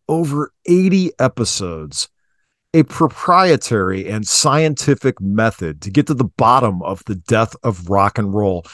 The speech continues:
It contains five categories. Rico, before I go any further,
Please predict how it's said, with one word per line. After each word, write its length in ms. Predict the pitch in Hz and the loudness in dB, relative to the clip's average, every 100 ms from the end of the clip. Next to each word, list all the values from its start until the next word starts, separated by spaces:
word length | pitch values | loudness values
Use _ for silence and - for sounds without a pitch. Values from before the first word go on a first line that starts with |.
| - - _ _ _ _ | -20 -20 _ _ _ _
It 200 | 220 - | 0 2
contains 520 | 202 160 226 240 175 | 0 4 6 6 4
five 380 | - 156 143 101 | 2 4 2 2
categories. 640 | 139 135 127 110 110 101 | 2 2 2 -2 -2 0
Rico, 300 | 160 190 190 | 2 4 4
before 320 | 165 - 220 | 2 0 2
I 80 | 180 | 2
go 260 | 131 139 123 | 2 0 0
any 140 | 107 | -6
further, 640 | 98 127 120 104 87 78 | -8 -6 -4 -4 -8 -12